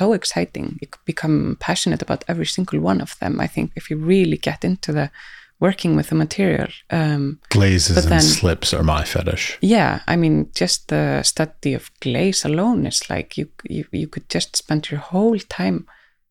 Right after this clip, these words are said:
Speaker 1: just doing that, you know? So it's kind of like, I, I feel like you have to, like, kind of pick and choose. Like, what's the most important aspect of your practice?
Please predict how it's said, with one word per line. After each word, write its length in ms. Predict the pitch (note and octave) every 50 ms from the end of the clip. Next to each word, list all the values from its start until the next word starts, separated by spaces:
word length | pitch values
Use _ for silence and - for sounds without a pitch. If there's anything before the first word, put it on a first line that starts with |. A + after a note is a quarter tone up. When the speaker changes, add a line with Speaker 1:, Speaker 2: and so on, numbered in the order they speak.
| _ _
Speaker 1:
just 320 | - - G3 F#3+ - - - - - -
doing 300 | - G3 G3 F#3 D#3+ D#3
that, 280 | D#3+ - - D3+ - - - - - -
you 100 | - D#3+
know? 240 | D#3 - - - D3+ - - -
So 180 | - - F#3+
it's 80 | F#3+ -
kind 240 | - - A3+ B3 C4+
of 100 | - -
like, 240 | D3+ D3+ D3+ - - -
I, 120 | F3 - -
I 60 | -
feel 180 | E3+ - - E3
like 160 | D#3+ D#3 -
you 60 | F3+
have 200 | F3 G3+ G#3+ - -
to, 80 | -
like, 180 | C4 G3+ - -
kind 180 | - - F3 D3+
of 160 | - - _ -
pick 180 | - F#3+ -
and 140 | F3+ E3 -
choose. 460 | - - B2 E2+ - - - - - - - - - - - _ _ - -
Like, 120 | E3 D#3+
what's 180 | F#3+ G3+ G3 -
the 80 | -
most 280 | G#3 G3+ G3+ G3 - -
important 440 | E3+ D#3 - C3 - - - G2 -
aspect 500 | - - - - - - - - - - -
of 140 | - - -
your 80 | C3+
practice? 640 | - - - G2+ - - - - D#3 - - - -